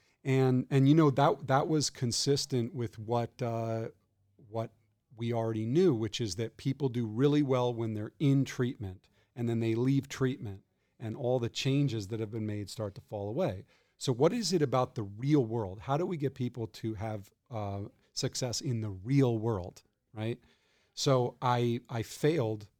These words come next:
you know, for a long time until I figured out a very, very simple but powerful, uh, what do we call it, truth. And that is that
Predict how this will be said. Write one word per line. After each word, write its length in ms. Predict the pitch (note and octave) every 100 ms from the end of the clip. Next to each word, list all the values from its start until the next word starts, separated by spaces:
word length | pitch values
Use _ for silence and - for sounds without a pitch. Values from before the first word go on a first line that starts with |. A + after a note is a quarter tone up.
| _ -
you 120 | A#2
know, 380 | A2 G#2 G2+ -
for 340 | - B2 A#2+ A2+
a 60 |
long 440 | G2+ G2+ A2+ C3+ D3
time 520 | E3 E3 G2 G2 A2 _ _ -
until 400 | B2 G#2+ C3 B2
I 120 | A#2
figured 480 | G2+ - C3+ C3 A#2+
out 340 | A2+ G#2+ A2 - _ _ _
a 140 | A#2 G#2+
very, 680 | G2 G2+ B2 B2 B2 B2 B2 A2+ F#2+
very 560 | A2 A2 A2+ A2 G#2+ - _
simple 880 | - - - C3 A2 - A2 G#2 G2+ _ _ _ _ _ _ _ F#2+
but 200 | A2 - _
powerful, 880 | - A#2+ G#2+ G#2 - A2+ G#2 G2 G2 _ _ _ _ _ _ _ _ _ A#2+
uh, 300 | A2 G#2+ _ _ _ _
what 100 | C#3
do 60 | A2
we 60 | G2+
call 200 | _ -
it, 100 | -
truth. 380 | - - B2 - _ _ _ _ _ _ A#2
And 160 | G#2+
that 180 | A#2 C3+
is 260 | B2+ A2 -
that 260 | A2 G#2+